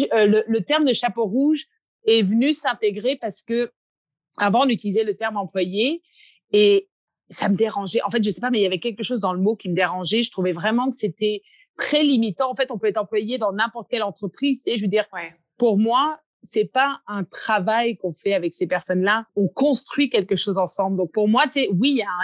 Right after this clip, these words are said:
Speaker 1: il y a une valeur monétaire au travail qu'ils font, c'est normal. Mais il y avait pas juste ça. Et je trouvais que le terme employé venait pas compléter ma perception de ce que
Speaker 2: Ouais.
Speaker 1: c'est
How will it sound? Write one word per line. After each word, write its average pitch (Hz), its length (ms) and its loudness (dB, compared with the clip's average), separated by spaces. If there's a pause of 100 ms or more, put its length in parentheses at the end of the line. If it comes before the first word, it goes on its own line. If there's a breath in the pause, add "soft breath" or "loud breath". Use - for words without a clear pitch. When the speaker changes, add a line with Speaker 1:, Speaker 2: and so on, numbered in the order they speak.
(120)
Speaker 1:
il 175 80 -6
y 175 40 -4
a 175 40 0
une 180 120 2
valeur 190 320 2
monétaire 208 680 0
au 180 60 -6
travail 185 360 -4
qu'ils 233 160 -4
font, 262 160 -4
c'est 190 160 -4
normal. 185 420 0 (400 soft breath)
Mais 208 80 4
il 208 60 4
y 226 40 4
avait 226 160 0
pas 277 180 -2
juste 208 320 -6
ça. 208 120 0
Et 190 40 -2
je - 80 -8
trouvais 233 220 0
que - 80 -6
le 202 80 -2
terme 247 200 0
employé 208 420 -4
venait 208 280 0
pas 269 240 0 (120)
compléter 269 1120 0
ma 208 180 4
perception 240 680 -2
de 220 100 4
ce - 100 -2
que 214 100 -4
Speaker 2:
Ouais. 196 60 0 (100)
Speaker 1:
c'est 233 280 -4